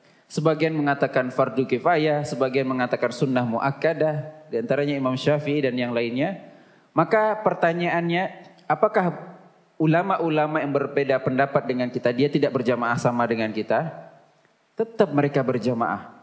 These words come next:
Mereka membahas ini jangan sampai, eh, kita hanya membahas hukum, tidak membahas kasus. Adapun masalah kasus itu beda lagi pembahasannya.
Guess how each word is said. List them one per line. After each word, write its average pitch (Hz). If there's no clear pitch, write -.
Mereka 151
membahas 160
ini 151
jangan 170
sampai, 165
eh, 123
kita 196
hanya 180
membahas 151
hukum, 151
tidak 135
membahas 135
kasus. 139
Adapun 214
masalah 170
kasus 139
itu 165
beda 127
lagi 131
pembahasannya. 107